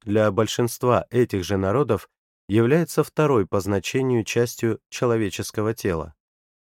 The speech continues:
Филипп Красивый в тысяча двести девяносто девятом году заказал известному парижскому золотых дел мастеру Гийому Жульену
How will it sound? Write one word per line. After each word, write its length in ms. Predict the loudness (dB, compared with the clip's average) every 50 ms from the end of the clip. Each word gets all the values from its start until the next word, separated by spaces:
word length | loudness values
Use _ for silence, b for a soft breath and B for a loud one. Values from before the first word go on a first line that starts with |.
| _ _ _ _ _
Филипп 300 | 0 2 4 4 4 2
Красивый 580 | 2 2 0 2 0 0 -2 0 2 2 0 0
в 80 | -2
тысяча 420 | -2 -2 -2 -2 -2 -4 -4 -4 -4
двести 360 | -2 -2 -2 -2 -2 -6 -4
девяносто 460 | -2 0 0 0 0 0 -2 -4 -4
девятом 440 | -4 0 0 2 2 0 0 -2 -2
году 340 | -2 -2 0 0 -2 -2 b b b b b _ -8
заказал 560 | -2 0 0 0 0 0 2 2 2 2 2
известному 580 | 0 0 -2 -2 -2 -2 0 0 2 2 2 2
парижскому 580 | 2 2 2 0 0 -2 -2 0 2 2 2
золотых 480 | 2 2 2 2 2 2 0 -2 -2 0
дел 240 | 0 0 2 2 2
мастеру 640 | 2 2 0 0 -2 -4 -2 0 0 0 -2 -4 -6
Гийому 540 | -8 -4 -2 0 0 2 2 2 2 0 0
Жульену 600 | -2 -2 -2 -2 -2 0 0 0 0 0 -2 -4